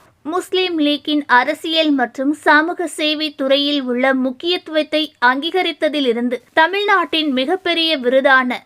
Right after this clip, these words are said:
தகைசால் தமிழர் விருதை வழங்கி முஸ்லிம் லீக் தேசிய தலைவர் காதர் முகிதீன் அவர்களை தமிழ்நாடு அரசு கௌரவித்தது என்றும் சயீத் முனவர் அலி ஷிகாப் தங்கல் தெரிவித்தார்.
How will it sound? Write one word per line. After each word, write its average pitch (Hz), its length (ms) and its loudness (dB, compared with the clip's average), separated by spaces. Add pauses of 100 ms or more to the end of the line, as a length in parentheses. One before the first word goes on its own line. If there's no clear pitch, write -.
(160)
தகைசால் 359 760 2
தமிழர் 311 540 2
விருதை 277 440 2
வழங்கி 247 600 0
முஸ்லிம் 330 600 0
லீக் 320 300 -2
தேசிய 294 460 -2
தலைவர் 247 500 -2 (440)
காதர் 349 540 4
முகிதீன் 302 460 -2
அவர்களை 269 600 0 (160)
தமிழ்நாடு 339 720 2
அரசு 262 520 2
கௌரவித்தது 320 760 2
என்றும் 240 440 -2 (360)
சயீத் 381 420 0
முனவர் 294 600 2
அலி 277 440 2 (120)
ஷிகாப் 311 480 0
தங்கல் 302 460 2
தெரிவித்தார். 240 680 -2